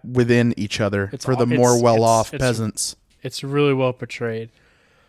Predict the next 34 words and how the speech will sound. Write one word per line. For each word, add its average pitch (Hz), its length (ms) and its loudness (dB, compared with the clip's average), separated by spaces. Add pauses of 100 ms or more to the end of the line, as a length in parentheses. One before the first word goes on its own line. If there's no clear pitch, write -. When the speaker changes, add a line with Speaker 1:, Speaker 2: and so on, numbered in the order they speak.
(200)
Speaker 2:
So 175 300 6
the 160 180 4
events 240 280 4
that 185 100 2
sort 160 240 2
of 131 100 -2
lead 131 200 2
up 120 160 -2
to 123 120 -8
this, - 480 -4 (460)
you 131 80 -8
know, 120 60 -4
how 156 180 4
do 185 80 4
we 165 120 2
get 139 420 -2
to - 140 -6
the 127 80 -4
Peasants' 113 480 -6
Revolt? 110 440 -10 (1040)
So - 180 -2
in 170 80 2
Act 240 220 2
One, 139 500 0 (960)
essentially, 151 880 0 (920)
as 143 160 0
we 135 60 -2
said, 131 220 -2
the 127 60 -6
Baron, 123 540 0 (520)
very 143 200 2
important 135 520 -4
political 127 440 -6
figure 123 560 -6